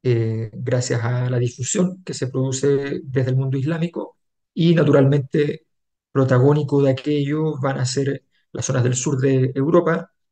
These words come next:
sobre todo el caso español, eh,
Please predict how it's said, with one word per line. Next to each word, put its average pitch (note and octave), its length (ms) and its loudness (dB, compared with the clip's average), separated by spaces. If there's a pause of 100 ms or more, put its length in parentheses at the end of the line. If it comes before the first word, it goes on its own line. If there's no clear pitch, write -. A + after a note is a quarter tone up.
(180)
sobre A#2+ 260 -6
todo B2+ 160 2
el B2+ 60 0
caso B2 220 -2
español, F3+ 580 2 (840)
eh, A#2+ 600 4